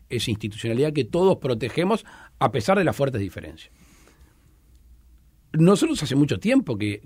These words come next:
que, que le quitamos, o mejor dicho, que, o hace mucho tiempo que el vicepresidente de la República no tiene el respaldo institucional del Partido Nacional. Obviamente que no lo tiene. Pero no es que no lo tenga por un traje de baño, ni por un uso de tarjeta.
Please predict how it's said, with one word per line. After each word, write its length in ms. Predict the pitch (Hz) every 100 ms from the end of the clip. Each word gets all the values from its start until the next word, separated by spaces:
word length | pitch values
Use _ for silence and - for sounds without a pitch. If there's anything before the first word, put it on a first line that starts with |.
| -
que, 380 | 110 95 92 - - _ _
que 160 | 120
le 140 | 123 107
quitamos, 920 | - 117 - 165 156 135 101 - - -
o 80 | 113
mejor 240 | 113 139
dicho, 200 | 143 139
que, 140 | 120 117
o 140 | 131 131
hace 160 | 139
mucho 220 | 233 240
tiempo 340 | 180 226 226 208
que 220 | 160 160 - - - -
el 240 | 127 117
vicepresidente 520 | 113 127 127 131 135
de 20 | 160
la 80 |
República 260 | 135 147 160
no 160 | 139 135
tiene 180 | 151
el 80 | 139
respaldo 380 | 107 - 131 135
institucional 440 | 104 113 104 113
del 120 | 117 98
Partido 280 | 90 92
Nacional. 320 | 85 76 80 - _ _ _ _ - - - - - -
Obviamente 420 | 147 123 127 87
que 80 | 82
no 80 |
lo 100 | 80
tiene. 280 | 80 82 78 - _ - -
Pero 140 | - 160
no 60 |
es 20 | 220
que 80 |
no 80 | 185
lo 100 | 131
tenga 160 | 123 113
por 80 | 107
un 80 |
traje 200 | 104 92
de 60 | 101
baño, 300 | 117 95 80 _ _ _ _ _ _ _ _ _ _ - - _
ni 120 | 101 98
por 140 | 104
un 100 | 113
uso 140 | 101
de 80 | 87
tarjeta. 420 | 80 127 110 78